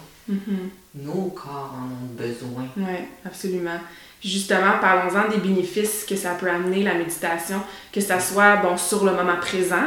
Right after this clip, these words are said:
Speaker 1: après ton trois, cinq, dix, quinze minutes, mais aussi sur le long terme. Puis je peux, c'est sûr, partager les miens, moi, les bénéfices que je ressens
Speaker 2: Oui.
Speaker 1: depuis, euh, les, les débuts, là, de, de ma pratique.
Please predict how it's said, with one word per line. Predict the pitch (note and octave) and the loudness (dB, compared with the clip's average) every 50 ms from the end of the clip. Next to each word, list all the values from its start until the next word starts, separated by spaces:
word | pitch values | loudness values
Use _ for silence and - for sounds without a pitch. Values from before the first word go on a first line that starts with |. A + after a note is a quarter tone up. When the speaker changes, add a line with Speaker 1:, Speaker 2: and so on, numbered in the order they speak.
| D4+ | 2
Speaker 1:
après | G#3 - - - G3 F#3 F#3 | 0 -2 -2 -2 -2 -2 0
ton | - F3 E3+ E3 D#3+ | 0 0 0 0 -2
trois, | - D3 - E3+ F#3 F#3 | -4 -2 0 2 2 2
cinq, | F#3 F#3 - F3 F3 F3 F3+ F3 E3+ D#3 | 2 0 -4 -4 -2 -2 -2 -2 -2 0
dix, | F3+ F#3 F3+ F3+ - | 2 2 2 0 -2
quinze | F#3+ F3 F3+ F3+ F3 | -4 -4 -2 -2 0
minutes, | F3+ E3+ F3 G3 D4+ C#4+ - - - - - - - | 0 0 0 0 0 -2 -4 -6 -10 -14 -12 -6 0
mais | F#3+ F3+ | 2 2
aussi | E3+ E3+ - - - A3+ A#3+ B3 | 2 2 0 -2 0 0 0 0
sur | A#3+ - A3 F#3 F3+ | 0 0 0 2 4
le | F3+ F3+ F3 | 4 6 6
long | F3 E3+ E3+ E3+ | 6 4 2 0
terme. | - F#3+ F#3 F#3+ F#3+ F3 - | 0 0 0 0 0 -2 -2
Puis | - - | -4 -2
je | - F3+ F3 E3 | 0 2 2 2
peux, | E3+ - - - - - - - _ _ _ - | 0 -4 -6 -10 -16 -20 -20 -20 _ _ _ -4
c'est | - G3+ | -2 0
sûr, | F#3+ G#3 A3 G#3+ - - | 0 2 0 0 0 -2
partager | G#3 - - - F#3 F#3 F#3 G#3 | -4 -2 2 2 4 4 4 4
les | G3+ G3 F#3 F#3 | 4 4 4 2
miens, | F#3+ F#3+ A3+ B3+ | 2 2 2 2
moi, | G#3 G3 G3+ | 2 4 4
les | G3 | 4
bénéfices | F#3 F#3 F#3 F#3 G3 G3 | 4 2 2 0 0 0
que | - F#3 | 0 -2
je | F3 F3+ | -2 0
ressens | F3 E3+ - - F#3+ - D#3 D#3+ | -2 -2 0 0 0 0 0 -2
Speaker 2:
Oui. | E3 F#3 G#3+ A3 G#3 - | -2 -2 0 0 0 2
Speaker 1:
depuis, | G3 G3 - - - - G3+ G3+ G3+ G3 F#3 | 4 4 4 4 2 0 2 4 6 6 6
euh, | E3+ E3+ E3 - - - E3 | 6 4 2 0 -2 -2 -2
les, | E3+ F3 - - - - - - - | -2 -2 -2 -2 -6 -10 -12 -10 -8
les | - F#3 F#3+ | -6 -6 -4
débuts, | F3+ F#3 F#3 F#3 F#3+ G3+ G3+ | -4 -4 -4 -2 -2 -2 0
là, | G3+ F#3+ | 2 2
de, | F3 F3+ E3+ F3+ F3+ F#3+ | 2 2 0 0 0 0
de | E3+ | 0
ma | E3+ F3 | 0 0
pratique. | E3+ - F3 F3 E3+ - - C4+ - C4+ - | -2 -2 -4 -4 -4 -2 -2 -2 -2 -2 -2